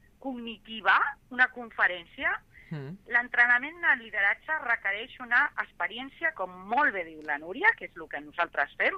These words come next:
Speaker 1: una experiència pràctica, vivencial, experiencial. La gent s'han de, d'entrenar i d'entrenar amb altres persones i que rebin molt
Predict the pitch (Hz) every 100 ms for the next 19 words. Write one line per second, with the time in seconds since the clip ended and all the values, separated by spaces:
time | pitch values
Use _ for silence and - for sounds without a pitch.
0 | - 247 294 214 214 277 - 370 381 _
1 | _ _ 226 247 - 196 - 156 165 165
2 | 160 - 208 180 160 - 165 147 156 147
3 | 143 - 170 147 - - - 180 220 226
4 | 320 370 - 294 285 311 - _ _ 185
5 | 240 294 262 185 156 156 165 135 - -
6 | - - 190 196 190 196 202 254 381 254
7 | 214 - 233 - 277 - 349 381 453 -
8 | _ - _ - 226 247 226 247 269 330
9 | 302 262 277